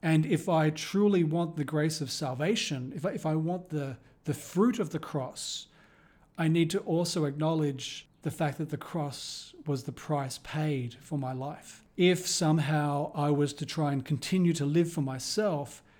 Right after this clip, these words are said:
it's as though I'm stealing my life back.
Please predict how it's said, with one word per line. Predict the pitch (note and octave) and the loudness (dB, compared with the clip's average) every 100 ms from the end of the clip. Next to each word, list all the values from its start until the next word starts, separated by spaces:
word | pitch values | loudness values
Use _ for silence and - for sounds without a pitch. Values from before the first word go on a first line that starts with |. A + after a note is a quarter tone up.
| - _ _ | -20 _ _
it's | D3+ D#3 | -2 2
as | D3+ B2+ | 0 2
though | D3+ D3+ D3 | 0 2 2
I'm | C#3 C3 | 0 -2
stealing | - - - D#3+ D3 C#3 | -4 -8 -2 2 2 0
my | C3+ C3 | -2 -4
life | C3 B2+ - | -6 -8 -10
back. | - - - | -12 -12 -16